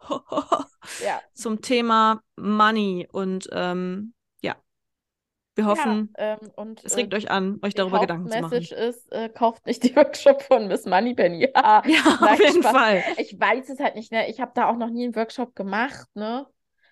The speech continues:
Speaker 2: Ich glaub, die Podcasts und so, das kann ja vielleicht für andere schon so ein leichter, kleiner Impuls sein.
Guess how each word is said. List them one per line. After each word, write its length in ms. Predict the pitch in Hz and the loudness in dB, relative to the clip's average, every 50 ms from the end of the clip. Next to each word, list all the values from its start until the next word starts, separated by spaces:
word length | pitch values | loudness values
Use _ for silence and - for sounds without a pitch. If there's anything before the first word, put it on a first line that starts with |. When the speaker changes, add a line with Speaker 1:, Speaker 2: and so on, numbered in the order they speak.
| _ _ | _ _
Speaker 2:
Ich 60 | _ | _
glaub, 180 | - 233 233 | -2 -2 -2
die 100 | - 226 | -2 -8
Podcasts 640 | - - 233 254 240 247 - - 277 262 262 262 - | -12 -2 0 0 0 0 0 0 2 2 2 0 -6
und 140 | 240 240 233 | -10 -10 -8
so, 140 | 240 233 240 | -8 -6 -6
das 160 | 226 220 220 | -6 -8 -10
kann 180 | - - 233 233 | -10 -10 -4 0
ja 140 | 240 240 | 2 0
vielleicht 360 | 240 - 208 170 143 120 - _ | 2 0 -2 -4 -4 -4 -4 _
für 140 | - - - | -4 -2 -2
andere 340 | 202 208 220 240 254 240 233 | -4 -4 -4 -8 -8 -8 -10
schon 260 | - - 220 220 226 | -6 -4 -4 -4 -2
so 80 | 220 220 | -4 -6
ein 100 | 202 208 | -6 0
leichter, 460 | 214 185 196 262 - - - 240 - | 2 2 2 2 0 0 -2 -2 -2
kleiner 460 | - - - 220 226 269 294 - - | -2 -2 0 0 0 0 0 -4 -4
Impuls 560 | - 226 - - - 247 247 262 254 - - | -6 -8 -10 -2 0 0 2 2 -2 -8 -6
sein. 420 | - - 214 220 226 233 240 262 | -4 -2 0 0 0 -2 -4 -8